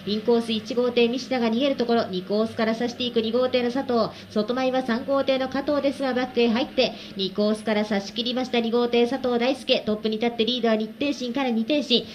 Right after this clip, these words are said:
スタートは前提正常でした。二番手争いは一番、三番並ぶところ、内から五番の阿波が接近して一周二マークの攻防です。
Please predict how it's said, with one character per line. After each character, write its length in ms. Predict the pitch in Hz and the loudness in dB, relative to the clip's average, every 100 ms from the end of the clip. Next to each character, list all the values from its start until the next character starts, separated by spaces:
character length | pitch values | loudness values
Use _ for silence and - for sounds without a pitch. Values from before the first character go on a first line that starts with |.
| - | -6
ス 60 | |
タ 80 | 269 | -2
ー 100 | 254 | 0
ト 60 | 262 | 2
は 80 | 254 | 0
前 140 | 262 | 0
提 200 | 247 233 | 4 4
正 220 | 226 269 | 4 2
常 120 | 285 | 2
で 120 | 277 233 | 2 2
し 80 | |
た。 160 | 240 - - - | 0 -2 -6 -4
二 120 | 220 | 0
番 140 | 247 302 | 0 2
手 80 | 302 | 0
争 200 | 294 - | 0 0
い 100 | 233 | 2
は 100 | 202 | 2
一 220 | 214 294 | 0 -2
番、 180 | 277 226 | -2 -2
三 200 | 247 269 | -2 -2
番 160 | 262 | 0
並 160 | 240 285 | 2 0
ぶ 100 | 277 | 0
と 80 | 269 | 0
こ 100 | 254 | 0
ろ、 80 | 226 | 0
内 260 | 180 - | -2 -2
か 100 | 262 | -2
ら 120 | 254 | 0
五 140 | 214 208 | 0 -2
番 200 | 240 277 | -2 -4
の 60 | |
阿 80 | 269 | -2
波 140 | 302 294 | 0 0
が 100 | 269 | 0
接 140 | 220 | -2
近 240 | 220 247 | -2 -6
し 40 | 233 | 0
て 60 | |
一 180 | 220 214 | 0 0
周 140 | - 302 | -2 -2
二 80 | |
マ 120 | 302 294 | 0 -2
ー 40 | |
ク 80 | 302 | 0
の 140 | 285 | 0
攻 160 | 226 196 | 2 2
防 140 | 185 | 4
で 100 | 190 | 2
す。 160 | 254 - | 2 -4